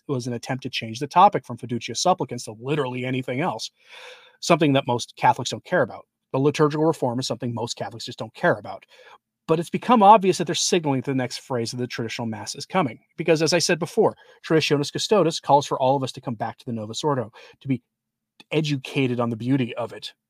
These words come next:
as if our own eyes could tell us that there wasn't something wrong. And so we get this as our main story now. This is from the Archdiocese of Chicago.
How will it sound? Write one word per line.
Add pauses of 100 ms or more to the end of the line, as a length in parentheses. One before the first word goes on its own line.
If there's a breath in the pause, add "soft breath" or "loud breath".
as
if
our
own
eyes
could
tell
us
that
there
wasn't
something
wrong. (920 soft breath)
And
so (760)
we
get (640)
this
as
our
main
story
now.
This
is
from (180)
the
Archdiocese
of
Chicago.